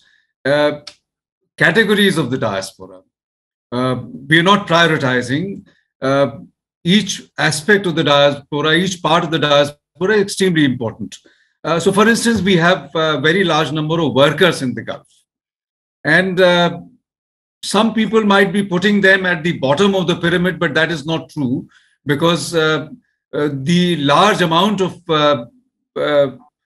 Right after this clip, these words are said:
you know, remittance into the country comes from, uh, the Gulf countries. Then you have Girmitia countries, <clears throat> where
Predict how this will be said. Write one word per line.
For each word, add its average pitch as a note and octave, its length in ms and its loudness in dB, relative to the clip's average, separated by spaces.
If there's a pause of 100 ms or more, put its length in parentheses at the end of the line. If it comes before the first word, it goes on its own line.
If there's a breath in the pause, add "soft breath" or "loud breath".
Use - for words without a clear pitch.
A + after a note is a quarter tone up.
(360)
you D#3 320 -2
know, D#3 360 2
remittance D#3 1000 0 (200)
into E3 240 -2
the E3 120 -2
country D#3+ 360 0
comes E3+ 340 -2
from, D#3+ 340 -2
uh, C#3 400 0
the D3+ 80 -2
Gulf D3 260 0
countries. - 680 -14 (600)
Then G#3 160 4
you B3 100 4
have A3 160 2
Girmitia F#3 580 2
countries, A2 680 -10
<clears throat> - 40 -14
where F3 920 0